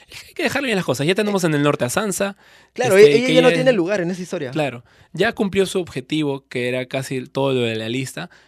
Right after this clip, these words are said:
Speaker 1: Ya Cersei ya está
Speaker 2: Que en
Speaker 1: muerta.
Speaker 2: realidad ella no mató a nadie de su lista.
Speaker 1: Mm, muy poco, ¿no? De
Speaker 2: Muy
Speaker 1: manera
Speaker 2: poco.
Speaker 1: indirecta estuvieron sentenciados a la muerte.
Speaker 2: Claro.
Speaker 1: Pero, este, ahora vemos de que yo, lo que yo estoy especulando, como el, el cuervo
Speaker 2: Claro.
Speaker 1: de, de los tres
Speaker 2: De los
Speaker 1: ojos
Speaker 2: tres
Speaker 1: de acá,
Speaker 2: ojos.
Speaker 1: de cultura
Speaker 2: Estás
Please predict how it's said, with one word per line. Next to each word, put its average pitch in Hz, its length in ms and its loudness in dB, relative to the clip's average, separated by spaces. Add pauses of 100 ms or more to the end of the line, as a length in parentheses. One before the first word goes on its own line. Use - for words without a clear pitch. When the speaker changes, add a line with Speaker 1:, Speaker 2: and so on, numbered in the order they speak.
(120)
Speaker 1:
Ya 143 180 0
Cersei 151 340 -2
ya 147 60 0
está 147 140 -8
Speaker 2:
Que 135 60 -4
en 180 100 4
Speaker 1:
muerta. 165 120 -2
Speaker 2:
realidad 156 280 2
ella 196 140 2
no 170 100 -2
mató 156 260 -4
a 147 40 -4
nadie 143 240 -6
de 135 60 -8
su 120 120 -14
lista. 143 200 -14
Speaker 1:
Mm, 220 380 -12 (560)
muy 175 360 -2
poco, 165 400 -4
¿no? 127 160 -6
De 147 80 2
Speaker 2:
Muy 139 60 0
Speaker 1:
manera 160 200 0
Speaker 2:
poco. 180 40 2
Speaker 1:
indirecta 165 380 0
estuvieron 147 340 -2
sentenciados 127 640 -6
a 120 40 -8
la 110 80 -8
muerte. 117 280 -2
Speaker 2:
Claro. 127 160 -10 (540)
Speaker 1:
Pero, 170 340 -2
este, 120 500 -6
ahora 135 360 -4
vemos 151 580 -6
de 120 160 -6
que 113 400 -8 (280)
yo, 131 120 -2
lo 123 100 0
que 120 100 -4
yo 123 60 0
estoy 143 160 -4
especulando, 123 640 -6
como 107 320 -6
el, 113 120 -8
el 107 140 -6
cuervo 127 420 2
Speaker 2:
Claro. - 20 4 (160)
Speaker 1:
de, 113 60 -10
de 110 100 -6
los 110 100 -10
tres 120 180 -6
Speaker 2:
De 147 60 -4
los 143 100 0
Speaker 1:
ojos 123 80 0
Speaker 2:
tres 117 140 2
Speaker 1:
de 151 60 -6
acá, 120 220 0
Speaker 2:
ojos. 123 100 -4
Speaker 1:
de 117 260 -2
cultura 120 320 -4
Speaker 2:
Estás - 60 -10